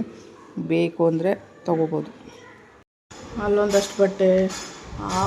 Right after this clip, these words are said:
ಬಕೆಟಲ್ಲಿ ಒಂದಷ್ಟು ಬಟ್ಟೆ, ಆಮೇಲೆ ಎಲ್ಲ ಈಚೆಗೆ ಬಂದರೆ ಫುಲ್ ಟೈರ್ ಮಾರ್ಕ್ ಆಗಿಬಿಟ್ಟೈತೆ. ಹಂಗೆ ಆ ಬಕೆಟ್ ಬಟ್ಟೆ ಇದ್ರೊಳಗೆ ನೀರು, ವೇಸ್ಟ್ ನೀರಲ್ಲಿ ಎಲ್ಲನೂ ನೀಟಾಗಿ ಇದನ್ನ ತೊಳೆದೆ, ಮಾಪ್ನೂ ತೊಳೆದ್ಬಿಟ್ಟೆ. ಯಾಕಂದರೆ ಅಲ್ಲಿ ಇಲ್ಲಿ ಮಸಿ ಆಗ್ತಾ ಇರುತ್ತಲ್ಲ ಮನೆ,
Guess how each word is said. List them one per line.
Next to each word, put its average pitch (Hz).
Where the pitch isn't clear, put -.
ಬಕೆಟಲ್ಲಿ 196
ಒಂದಷ್ಟು 190
ಬಟ್ಟೆ, 185
ಆಮೇಲೆ 202
ಎಲ್ಲ 196
ಈಚೆಗೆ 208
ಬಂದರೆ 202
ಫುಲ್ 202
ಟೈರ್ 202
ಮಾರ್ಕ್ 202
ಆಗಿಬಿಟ್ಟೈತೆ. 185
ಹಂಗೆ 202
ಆ 202
ಬಕೆಟ್ 196
ಬಟ್ಟೆ 190
ಇದ್ರೊಳಗೆ 196
ನೀರು, 196
ವೇಸ್ಟ್ 190
ನೀರಲ್ಲಿ 196
ಎಲ್ಲನೂ 190
ನೀಟಾಗಿ 190
ಇದನ್ನ 190
ತೊಳೆದೆ, 180
ಮಾಪ್ನೂ 190
ತೊಳೆದ್ಬಿಟ್ಟೆ. 180
ಯಾಕಂದರೆ 196
ಅಲ್ಲಿ 185
ಇಲ್ಲಿ 220
ಮಸಿ 196
ಆಗ್ತಾ 214
ಇರುತ್ತಲ್ಲ 190
ಮನೆ, 180